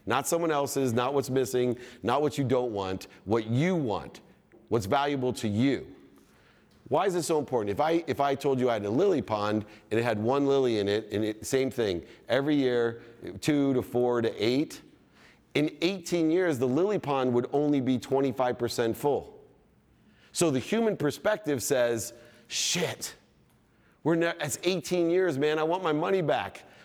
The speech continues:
My pond is only twenty-five percent full." And whatever percentage is left, ninety-nine percent of whatever percentage is left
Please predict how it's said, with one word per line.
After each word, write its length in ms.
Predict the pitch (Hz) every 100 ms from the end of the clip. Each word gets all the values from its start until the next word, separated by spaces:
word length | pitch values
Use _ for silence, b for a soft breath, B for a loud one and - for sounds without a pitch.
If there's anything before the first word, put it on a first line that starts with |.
| -
My 100 | 156
pond 380 | - 208 208
is 100 | 196
only 260 | 175 180 165
twenty-five 560 | 139 170 180 165 170 160
percent 400 | 147 160 151 -
full." 460 | 180 139 87 - - B B B B
And 260 | 160 175 147 - B B
whatever 480 | - 135 - 196 240
percentage 560 | 220 180 - 175 165 127
is 180 | 127 101
left, 440 | 135 196 214 - - B
ninety-nine 560 | 135 196 226 208 190
percent 360 | 160 139 170 160
of 60 |
whatever 340 | 139 139 160 165
percentage 500 | 135 - 151 151 127
is 120 | 120
left 440 | 104 131 185 196